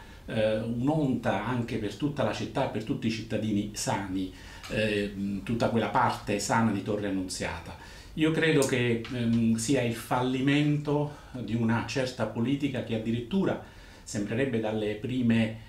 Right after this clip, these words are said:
dai primi verbali, sembrerebbe abbia cercato un'interlocuzione, eh, con organizzazioni criminali, eh, per intercettare i fondi del P R, P N R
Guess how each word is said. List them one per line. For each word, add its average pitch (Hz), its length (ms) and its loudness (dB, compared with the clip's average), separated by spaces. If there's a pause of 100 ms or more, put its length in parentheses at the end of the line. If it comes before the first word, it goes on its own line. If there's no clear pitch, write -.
dai 104 200 -6
primi 120 240 0
verbali, 104 880 -2
sembrerebbe 135 540 0
abbia 127 480 2
cercato 139 480 -2
un'interlocuzione, 127 1500 0 (320)
eh, 107 460 0
con 123 580 0
organizzazioni 135 880 0
criminali, 147 840 0 (400)
eh, 127 360 2
per 175 680 0
intercettare 135 640 -2
i 127 40 2
fondi 123 300 -2
del 110 160 0
P 113 300 0
R, 104 560 -2
P 127 160 -4
N 117 140 -2
R 98 440 -6